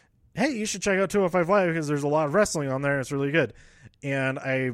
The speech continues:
I post, I replied to that. I retweeted with a comment and said, "I watch every week,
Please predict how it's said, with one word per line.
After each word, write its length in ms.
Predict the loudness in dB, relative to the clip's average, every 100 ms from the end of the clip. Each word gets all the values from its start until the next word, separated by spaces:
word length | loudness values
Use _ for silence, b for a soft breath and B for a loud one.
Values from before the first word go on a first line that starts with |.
| -8 _
I 140 | -6 -4
post, 500 | -4 -4 -6 -12 -8
I 100 | -4
replied 500 | -4 -4 -2 -2 -2
to 80 | -4
that. 300 | -4 -4 _ _ -8
I 100 | -6
retweeted 640 | -4 -6 -2 0 2 2
with 140 | -2 -4
a 40 |
comment 400 | -2 -2 -2 -6 b b b _
and 120 | -14
said, 440 | -6 -4 -2 -4 -10 _ _ _ _ _
"I 120 | -2 0
watch 220 | 2 0
every 200 | 0 0
week, 480 | 2 2 0 -4